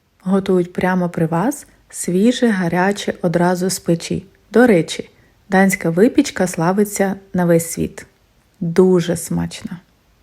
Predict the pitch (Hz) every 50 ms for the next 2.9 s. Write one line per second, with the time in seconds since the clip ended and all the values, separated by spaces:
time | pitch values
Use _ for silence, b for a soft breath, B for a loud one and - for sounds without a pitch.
0 | _ _ _ _ _ _ _ _ _ _ _ _ _ _ - 196 196 - - 202
1 | 190 233 262 262 269 240 220 226 220 - - 202 180 - 180 180 180 175 175 -
2 | - 196 - - 254 240 - - 233 208 185 185 180 175 - 180 175 -